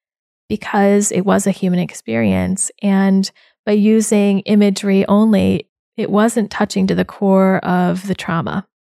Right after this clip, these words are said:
And at that time, I didn't really understand how some of these higher vibrational energies could work because I n-, needed a very human experience. The trauma happened in a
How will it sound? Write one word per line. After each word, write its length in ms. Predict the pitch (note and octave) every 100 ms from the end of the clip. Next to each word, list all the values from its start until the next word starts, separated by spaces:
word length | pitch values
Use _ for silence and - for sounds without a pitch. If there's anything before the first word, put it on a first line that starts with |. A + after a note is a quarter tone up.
| _ _ _ _ _ _ _ _ _ _ -
And 300 | G#3 G3+ G3+
at 140 | G3+
that 160 | - -
time, 240 | C#4 C4
I 60 | G#3+
didn't 260 | G3+ G3
really 280 | G3+ G3+ G3
understand 1000 | F#3+ F#3 F#3+ - F#3+ G3+ G3+ F#3+ F#3 - - _ _
how 180 | - G3+
some 200 | A3 G3+
of 180 | F#3+
these 520 | G3 F#3+ F#3 F#3 F#3 - _ _
higher 300 | - G#3 G3+
vibrational 520 | G3 F#3+ F#3 F#3 G3
energies 400 | F#3+ F#3 F#3 F#3+
could 240 | - G3+ F#3
work 460 | F#3 G3 F#3+ - -
because 560 | G3 - F#3+ F#3+ F#3+ - -
I 100 | F#3+
n-, 280 | F#3+ F#3+ - _ _ G#3+
needed 420 | G3+ G#3 G#3 G3
a 60 |
very 440 | F#3 F#3 F3+ F#3+ F#3+ _ _ _ _
human 300 | _ A#3 F#3+
experience. 800 | F#3+ - G3 F#3+ F#3+ E3 E3+ - - _ _ _ _ _ _ _ -
The 100 | G#3
trauma 340 | - G3+ G#3+
happened 480 | G#3 G#3 A3 A3 G3
in 100 | F#3+
a 280 | F#3 F3+